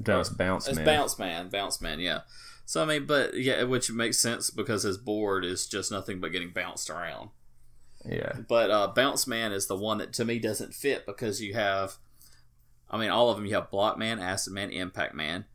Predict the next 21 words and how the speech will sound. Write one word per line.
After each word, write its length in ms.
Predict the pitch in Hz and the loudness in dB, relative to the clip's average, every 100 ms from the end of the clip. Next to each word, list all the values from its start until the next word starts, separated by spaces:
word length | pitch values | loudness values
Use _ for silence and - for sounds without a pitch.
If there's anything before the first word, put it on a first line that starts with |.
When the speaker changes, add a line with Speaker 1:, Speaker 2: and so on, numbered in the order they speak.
| - | -20
Speaker 2:
Fuse 300 | - 107 104 127 | -6 -2 -2 0
Man, 240 | 113 113 | -2 -2
Tundra 360 | - 107 101 98 | -2 -4 -4 -4
Man, 260 | 98 98 | -4 -6
Torch 420 | - 107 101 - | -8 -6 -6 -6
Man, 180 | 98 90 | -6 -6
Blast 420 | 82 98 92 98 | -2 0 2 0
Man. 220 | 82 60 - - - - - - | -4 -8 -12 -18 -20 -20 -20 -6
They 120 | - - | -6 -2
all 380 | 110 120 123 127 | 2 6 6 4
sound 440 | - 113 117 113 | 2 2 0 -2
like 220 | 104 78 | -4 -4
working 480 | - 92 98 - 98 | -6 -2 -2 -2 -6
robots. 520 | 92 92 82 58 - | -4 -2 -2 -4 -6
They 100 | - - | -8 -4
all 260 | 90 101 107 | -2 0 0
sound 260 | - 107 | 0 -2
like 140 | 101 95 | -4 -6
they 120 | 92 | -4
have 260 | 101 92 | -2 -2
some 720 | - - 104 113 120 120 117 | -2 -4 -2 -2 -2 -4 -6